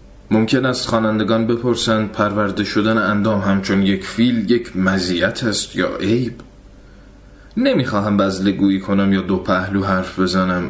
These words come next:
اما در پاسخ باید بگویم چربی به خودی خود چیزی عاری از اخلاقیات بورژوایی است.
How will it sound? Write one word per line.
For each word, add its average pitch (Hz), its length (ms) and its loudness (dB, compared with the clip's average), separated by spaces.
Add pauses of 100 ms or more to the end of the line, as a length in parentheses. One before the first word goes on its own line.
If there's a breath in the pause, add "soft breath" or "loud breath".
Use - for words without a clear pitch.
اما 110 220 2
در 101 160 0
پاسخ 104 560 -2
باید 101 320 2
بگویم 95 580 2
چربی 104 520 0
به 131 140 2
خودی 107 380 2
خود 95 360 0 (200)
چیزی 98 400 0
عاری 98 360 0
از 95 160 -4
اخلاقیات 87 680 -2
بورژوایی 87 680 -2
است. - 220 -8